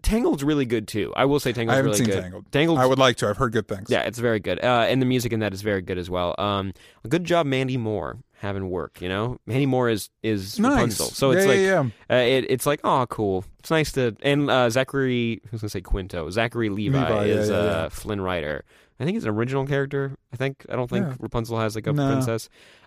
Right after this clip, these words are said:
Speaker 1: uh, which they have a great princess joke in this movie,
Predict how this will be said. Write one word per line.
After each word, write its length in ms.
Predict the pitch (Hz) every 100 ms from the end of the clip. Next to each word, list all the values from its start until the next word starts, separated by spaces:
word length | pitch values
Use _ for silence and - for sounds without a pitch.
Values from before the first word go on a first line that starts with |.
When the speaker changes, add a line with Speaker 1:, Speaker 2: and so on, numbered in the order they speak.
| -
Speaker 1:
uh, 480 | 110 104 101 98
which 180 | - 117
they 100 | 107
have 100 | 101
a 40 | 98
great 220 | 98 -
princess 380 | 101 87 85 -
joke 260 | 69 - -
in 60 | 64
this 280 | 60 - -
movie, 400 | - 64 52